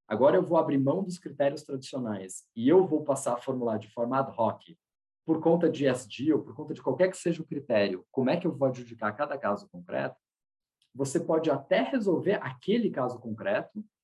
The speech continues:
mas você perde o que é oitenta por cento da atividade do cad, que é fixar incentivos pro agente, pro comportamento dos agentes econômicos olhando as decisões do cad.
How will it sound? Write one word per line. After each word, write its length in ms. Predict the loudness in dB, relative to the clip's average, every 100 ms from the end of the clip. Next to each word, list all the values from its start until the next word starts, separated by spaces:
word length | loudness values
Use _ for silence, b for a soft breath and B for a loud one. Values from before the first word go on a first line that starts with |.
| _
mas 140 | -4 0
você 220 | 2 2
perde 640 | 2 2 2 0 -4 -8 -8
o 80 | -4
que 100 | 4
é 60 |
oitenta 500 | 4 4 2 2 2
por 160 | -2 -6
cento 320 | -2 -2 0
da 80 | -6
atividade 400 | -6 -4 -4 -4
do 100 | -10
cad, 420 | -6 -4 -4 -6
que 100 | -6
é 80 | -8
fixar 380 | -8 -10 -6 -4
incentivos 560 | -4 -6 -6 -6 -6
pro 220 | -4 0 0
agente, 340 | 0 -4 -6
pro 160 | -8 -6
comportamento 400 | -4 -2 -4 -4
dos 80 |
agentes 240 | -6 -6 -6
econômicos 560 | -4 -2 0 -2 0
olhando 360 | 2 4 4 2
as 80 | -2
decisões 340 | -8 -10 -12
do 60 | -10
cad. 220 | -14